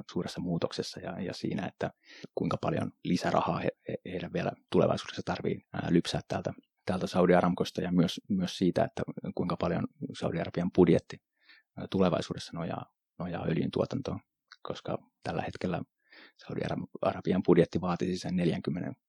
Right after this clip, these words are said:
ää, korjaan, seitsemänkymmenen, ää, dollarin barrelihinnan, ja tällä hetkellä me ei olla vielä, vielä niin korkealla, ja, ja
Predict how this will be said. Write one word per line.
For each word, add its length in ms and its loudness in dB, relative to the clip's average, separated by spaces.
ää, 200 -2
korjaan, 280 -2
seitsemänkymmenen, 640 0
ää, 240 -4
dollarin 400 2
barrelihinnan, 600 6
ja 280 -6
tällä 180 -2
hetkellä 280 -4
me 80 0
ei 60 -2
olla 140 -4
vielä, 200 0
vielä 160 2
niin 160 6
korkealla, 480 2
ja, 160 -6
ja 120 -4